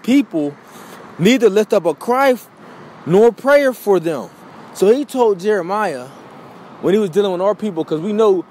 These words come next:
uh, uh, Jeremiah was dealing with our people that was hard-headed and didn't wanna listen to, oh, hell no,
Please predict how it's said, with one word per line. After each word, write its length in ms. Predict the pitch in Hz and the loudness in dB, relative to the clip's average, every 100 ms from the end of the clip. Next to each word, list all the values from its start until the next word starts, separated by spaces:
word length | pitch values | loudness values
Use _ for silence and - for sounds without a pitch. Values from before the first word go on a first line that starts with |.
| - - - | -20 -20 -12
uh, 60 | - | -8
uh, 360 | 120 135 120 95 - - | -6 -4 -6 -10 -20 -8
Jeremiah 460 | 170 196 175 202 180 | 0 0 2 -2 -2
was 140 | 139 | -4
dealing 280 | 123 160 143 | -6 -6 -6
with 100 | 110 | -2
our 180 | 160 165 | -2 -2
people 260 | 180 143 | -6 -4
that 140 | 139 113 | -2 -2
was 100 | 104 | -2
hard-headed 640 | 175 208 190 175 160 160 | 0 0 0 -4 -4 -6
and 140 | 120 147 | -6 -4
didn't 160 | 165 | -4
wanna 160 | 165 131 | -4 -4
listen 340 | 156 185 165 | -4 -4 -8
to, 300 | 151 165 143 127 - - - - | -6 -4 -4 -6 -18 -20 -20 -10
oh, 280 | 117 180 95 | -4 -4 -4
hell 320 | - 151 170 | -6 -4 -4
no, 100 | 113 | -6